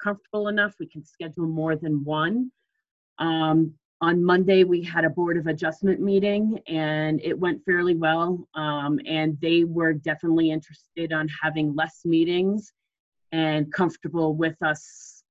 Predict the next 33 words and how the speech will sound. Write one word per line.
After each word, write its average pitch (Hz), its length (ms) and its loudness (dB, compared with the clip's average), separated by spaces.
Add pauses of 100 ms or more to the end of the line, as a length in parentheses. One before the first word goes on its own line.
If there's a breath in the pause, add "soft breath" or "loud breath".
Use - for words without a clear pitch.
scheduling 156 520 0
more 151 260 2
than 151 320 -2
one, 147 540 -4 (120)
within 175 320 -2
reason, 156 420 0
of 139 100 -8 (140)
course, 135 300 -8 (260)
if, 147 240 -4 (300)
um, 135 480 -8 (1160)
if 170 180 -4
it 160 100 -4
was, 160 180 -4
like, 160 140 -6
a 147 160 -10
pretty 160 240 -2
straightforward 151 560 -6
application, 139 1080 -6
um, 135 320 -6
that 135 180 -6
we 139 320 0
thought 139 280 -6
that 139 160 -8
that 139 200 -2
would 147 140 -8
be 135 160 -4
smooth, 147 520 -4 (280)
smooth 180 260 2
enough 147 300 0
for 156 100 -8
them 139 160 -2
to 135 80 -18
handle. 139 480 -10